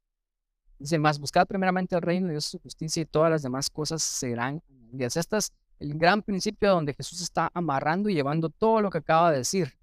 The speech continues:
¿verdad? A este principio. Es, no se afanen, no se preocupen, tengan perspectiva de la vida, tienen un Padre, Dios cuida de ustedes, recuerden su valor, pero busquen el reino primero.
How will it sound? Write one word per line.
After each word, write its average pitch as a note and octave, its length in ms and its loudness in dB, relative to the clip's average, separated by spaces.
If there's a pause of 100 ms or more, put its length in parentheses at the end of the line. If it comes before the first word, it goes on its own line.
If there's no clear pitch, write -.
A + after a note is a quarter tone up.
¿verdad? C#3 400 0
A C3+ 140 2
este C#3 200 -2
principio. - 480 -8 (420)
Es, C#3 300 -4
no C#3+ 300 2
se D#4 80 0
afanen, A#3 480 0 (340)
no E3 140 2
se B3 100 2
preocupen, G#3+ 560 -2 (400)
tengan G#3+ 280 2
perspectiva F#3 720 -2
de A3 60 4
la D3 120 4
vida, A3 360 0 (240)
tienen D3 300 -4
un C3+ 140 -8
Padre, A3+ 480 4
Dios D3+ 280 -4
cuida D#3 200 0
de D3 80 2
ustedes, G3 420 0
recuerden G#3 560 0
su E3+ 140 -4
valor, F3 560 2 (120)
pero A3 460 2 (1300)
busquen C#3 340 -8
el G#2 100 -6
reino B2 300 -2 (920)
primero. C3+ 480 0